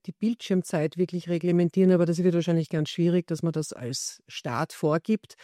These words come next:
Da müsste man wirklich die Eltern bei der Nase nehmen und sagen, es pro Alt-, also das, dem Alter entsprechend darf so und so viel, ähm, Bewe-, äh,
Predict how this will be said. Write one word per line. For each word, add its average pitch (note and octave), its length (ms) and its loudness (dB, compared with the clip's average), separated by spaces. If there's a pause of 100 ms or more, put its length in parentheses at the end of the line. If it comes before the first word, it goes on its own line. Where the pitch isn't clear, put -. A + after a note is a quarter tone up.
(240)
Da F3+ 100 2
müsste F#3 300 4
man F3 160 4
wirklich F3 240 -2
die - 140 -6
Eltern D3+ 300 0
bei E3+ 100 2
der F3 120 4
Nase D3+ 320 2
nehmen E3 300 4
und E3+ 100 0
sagen, E3 400 2
es - 500 -10 (360)
pro E3+ 220 4
Alt-, C#3+ 300 0 (140)
also E3+ 180 -4 (100)
das, F3 180 -8 (200)
dem F#3+ 120 -2
Alter F#3 320 -4
entsprechend E3+ 840 -4 (100)
darf F3+ 200 -2
so F3 180 -2
und F3+ 120 2
so F#3+ 120 -4
viel, F3 560 4
ähm, D3 500 0
Bewe-, D#3+ 340 0
äh, D3+ 140 -2